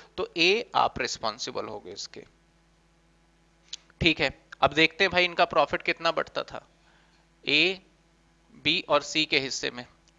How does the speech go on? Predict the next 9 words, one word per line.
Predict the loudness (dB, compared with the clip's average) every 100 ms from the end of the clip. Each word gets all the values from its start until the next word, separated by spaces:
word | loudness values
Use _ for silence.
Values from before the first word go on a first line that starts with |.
| _ -2
रेशियो | 2 4 2
निकालना | 6 6 6 2
पड़ेगा | 0 0 -4
ना, | -6 -16 _ -20 _ _
तो | -2
let | 6 6 4 -16 _ _ _ _ _ _ _ _ _ _ _ _ _ _ _ _ _ _ _ _ _ _ _ 0
total | 0 4 2 2
share | -2 -2 -2 -6 _ _ _ _ _ _ _ _ _ _ _ _ _ _ _ _ _
वन, | 2 2